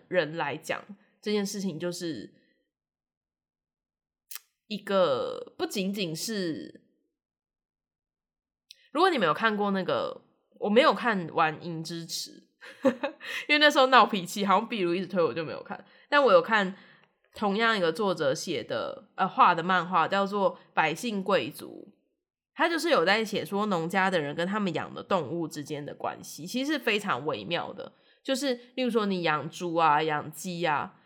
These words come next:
他们最终可能都会送去屠宰场嘛，你会把它卖掉。可是在那个，你在跟他们互动的过程中，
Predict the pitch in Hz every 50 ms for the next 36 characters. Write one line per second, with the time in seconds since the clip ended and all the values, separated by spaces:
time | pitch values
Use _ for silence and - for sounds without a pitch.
0 | _ _ _ - - - 302 262 - - - _ _ - 233 202 190 - 185 170
1 | 160 170 180 202 139 135 147 165 175 185 185 185 190 - 208 175 170 190 190 180
2 | 180 - 170 131 135 - 127 64 64 - - - - - 80 - - 175 185 180
3 | 165 120 95 - 180 170 131 71 - - 165 113 71 60 - - _ _ - -
4 | - _ _ _ _ _ _ _ _ _ _ _ _ _ _ _ _ _ - 226
5 | 202 - 254 262 240 208 190 - - - - - _ _ 247 240 226 214 202 214
6 | 214 208 185 170 160 135 113 101 80 62 50 50 50 - - - - _ _ _
7 | _ _ _ _ _ _ _ _ _ _ _ _ _ _ _ _ _ _ - 208
8 | 202 196 226 220 240 233 240 220 214 214 214 208 196 180 180 175 - 208 180 -
9 | 196 180 170 143 117 - - 175 147 147 - - - - - - - - - -
10 | - - 202